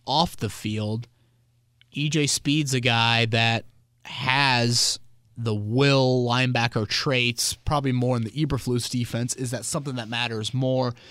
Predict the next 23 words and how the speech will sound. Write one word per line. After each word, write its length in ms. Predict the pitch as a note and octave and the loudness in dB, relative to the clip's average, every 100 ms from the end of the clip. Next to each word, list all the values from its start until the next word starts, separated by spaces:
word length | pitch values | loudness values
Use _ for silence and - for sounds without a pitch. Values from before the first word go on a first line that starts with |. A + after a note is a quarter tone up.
| - - - | -20 -20 -14
in 200 | - B2+ | -8 -4
this 180 | C#3 E3+ | -2 -2
defense? 720 | - B2 A#2+ G#2+ A2+ - - - - - - G2 - | -4 -8 -6 -6 -6 -4 -6 -8 -18 -16 -14 -12 -12
Um, 440 | F#2 F#2 F#2 A2 A#2 _ _ _ _ - - _ _ _ - - | -10 -10 -10 -12 -16 _ _ _ _ -20 -20 _ _ _ -20 -10
so 240 | - D#3+ | -2 0
I, 240 | C3 E3 - | 2 2 2
I've, 500 | D3 D#3+ D3+ - - | 0 0 -2 -10 -4
my 160 | E3 D#3+ | 2 4
head 220 | D#3+ G3+ | 4 4
has 120 | D#3+ | 4
gone 220 | D3+ D#3 | 4 4
a 60 | C#3 | 4
lot 320 | C3 D#3 - | 4 2 0
towards 380 | - D3 C#3 A#2 | -2 -2 -2 -4
the 100 | A#2+ | -8
future 400 | - F3 - C3+ | 0 0 2 0
at 60 | G#2+ | 0
linebacker. 540 | G#2 F#2 F2 - - _ _ _ _ - | -4 -4 -8 -10 -16 _ _ _ _ -8
What 180 | B2 E3 | 0 4
does 120 | D#3 | 6
that 180 | D#3 A2+ | 4 4
look 320 | B2+ D3 - | 2 2 0
like? 320 | G#2 G2+ - | -2 -2 -10